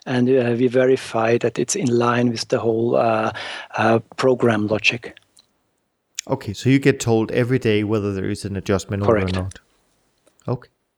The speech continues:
Speaker 2: Now, you've mentioned another subject which I'd like to talk about next, um, risk management. You've, you've, you've mentioned it and talked about it, so that my understanding, at least, is that this is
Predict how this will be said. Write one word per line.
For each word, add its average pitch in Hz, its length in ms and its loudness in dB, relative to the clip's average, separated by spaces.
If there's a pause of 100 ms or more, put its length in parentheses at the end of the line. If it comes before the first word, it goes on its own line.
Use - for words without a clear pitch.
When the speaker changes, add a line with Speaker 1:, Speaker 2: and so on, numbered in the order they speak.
(440)
Speaker 2:
Now, 123 120 2
you've 127 240 2
mentioned 180 460 0 (500)
another 127 320 0
subject - 480 -4
which - 160 -4
I'd 104 100 -2
like 98 220 0
to - 100 -8
talk - 340 -6
about 95 440 -2
next, - 440 -6
um, 98 500 -2 (480)
risk 113 380 4
management. 98 580 0
You've, 101 160 2
you've, 98 260 -2 (200)
you've 101 300 -6
mentioned 120 480 2
it 117 200 2 (200)
and 107 280 -2
talked 113 280 2
about 101 340 4
it, - 240 -6 (360)
so - 200 -2
that 104 200 -2
my 113 160 4
understanding, 104 640 0
at 104 160 -4
least, 101 280 -4
is 104 220 0
that - 340 -4
this 110 200 -2
is - 380 -4